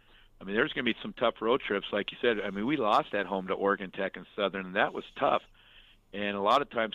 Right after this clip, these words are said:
kids, uh, will fold. That'll be, "Well, we lost at home." Well, we were told we needed to win at home, and,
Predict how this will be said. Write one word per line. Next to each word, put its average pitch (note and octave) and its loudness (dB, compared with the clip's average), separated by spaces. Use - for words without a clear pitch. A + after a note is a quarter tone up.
kids, A2+ 0
uh, F#2+ 2
will F2+ -6
fold. A2 2
That'll G#2 -2
be, F#2+ -2
"Well, G#2+ 4
we A2+ 6
lost A2+ 4
at A#2 2
home." A2+ 2
Well, G#2 2
we G#2+ -2
were G#2+ -2
told A#2 2
we A2 -2
needed A2 -2
to G#2 -6
win A2 0
at A2 2
home, A2 0
and, F2+ -12